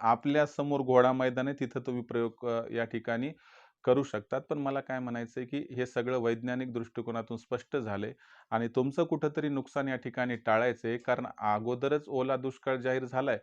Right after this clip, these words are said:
परंतु या ओला दुष्काळामध्ये सोयाबीनला कोंब फुटले, तर तिथं अतोनात नुकसान झाले आणि पदरात जेवढं पडले, कमीत कमी ते सोयाबीन कसं वाचवायचं, तर यासाठी हा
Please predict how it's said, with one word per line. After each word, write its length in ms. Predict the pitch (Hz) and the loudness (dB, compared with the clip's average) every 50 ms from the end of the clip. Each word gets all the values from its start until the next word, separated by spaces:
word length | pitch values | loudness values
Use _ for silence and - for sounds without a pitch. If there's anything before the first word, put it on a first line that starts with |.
| - - - - _ _ | -6 -16 -20 -20 _ _
परंतु 280 | 127 127 127 127 127 131 | 2 2 2 2 2 4
या 140 | 123 117 113 | 4 6 6
ओला 260 | 113 120 127 131 127 | 4 4 4 2 2
दुष्काळामध्ये 720 | 127 131 131 - - 135 127 127 123 127 127 120 127 123 | 0 -2 -6 -2 2 4 4 4 4 2 0 -2 -2 -4
सोयाबीनला 520 | 120 - 127 120 120 110 107 110 110 113 110 | -2 0 2 2 2 2 0 0 0 -2 -2
कोंब 300 | - - 127 123 131 131 123 - | -2 -2 -2 0 0 -2 -2 -2
फुटले, 280 | - 120 - - 127 127 | -6 -6 -4 -4 -4 -4
तर 200 | 127 - 131 127 123 | -2 -4 -4 -4 -4
तिथं 220 | 127 117 - 113 | -4 -4 0 0
अतोनात 440 | 104 101 101 - - 123 135 139 139 - 143 | 0 0 0 -2 -4 -2 0 -2 -2 -2 -4
नुकसान 380 | 135 131 - - 131 127 127 | -6 -6 -4 -4 -4 -4 -4
झाले 260 | 117 123 120 123 131 127 - _ - - - - _ | -4 -4 -4 -4 -4 -6 -12 _ -20 -20 -20 -8 _
आणि 240 | - 123 131 143 151 - - _ | 0 2 2 2 -2 -4 -2 _
पदरात 340 | - 120 120 120 - 151 151 | 4 6 6 6 4 4 2
जेवढं 340 | 139 131 147 147 147 151 147 | 4 4 4 6 6 4 2
पडले, 360 | 147 - 143 143 139 131 113 | 2 2 2 2 2 2 0
कमीत 320 | 107 - 131 127 139 139 135 - | 2 2 2 2 2 0 0 0
कमी 200 | 135 127 123 117 | 0 0 0 -2
ते 240 | - - 143 151 156 | 0 2 2 2 2
सोयाबीन 440 | - - 151 147 143 143 151 147 | 2 2 2 4 2 2 0 -2
कसं 300 | 143 - 143 - - 165 | -2 -2 -2 2 2 4
वाचवायचं, 540 | 151 147 139 135 - 147 135 135 131 - 139 | 4 4 4 2 2 0 0 0 0 -2 -2
तर 120 | 135 - 135 | -2 0 0
यासाठी 500 | 123 131 131 131 - 131 120 123 123 113 | 2 2 0 2 0 -2 0 0 -4 -2
हा 280 | 101 120 127 131 120 | 2 4 4 4 4